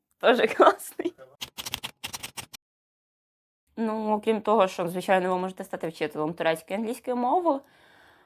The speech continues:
О, це можна працювати ще в газетах, копірайтером, ви можете бути, а, як також перекладачем, в принципі, і після закінчення бакалаврату, і, в принципі, після магістратури.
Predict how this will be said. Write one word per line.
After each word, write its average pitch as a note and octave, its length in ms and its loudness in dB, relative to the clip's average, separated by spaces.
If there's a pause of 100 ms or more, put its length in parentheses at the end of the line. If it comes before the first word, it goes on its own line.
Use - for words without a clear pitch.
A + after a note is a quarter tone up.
(120)
О, G3+ 720 6
це - 200 -4
можна G#3 380 0
працювати G3 520 -2
ще F#3 520 4
в F3 60 4
газетах, G#3 520 0
копірайтером, G#3 840 2
ви F3+ 100 -2
можете F3 640 -2
бути, E3+ 680 0
а, E3 280 4
як E3 260 -2
також E3+ 280 -4
перекладачем, G3+ 840 -2
в C4+ 60 -14
принципі, G#3 680 -8 (380)
і A#3+ 140 -4
після B3 320 -2
закінчення A3 400 -4
бакалаврату, G#3 760 0
і, F#3+ 520 -6
в F3 60 -8
принципі, F#3 480 -10
після F3+ 360 -6
магістратури. F#3+ 720 -2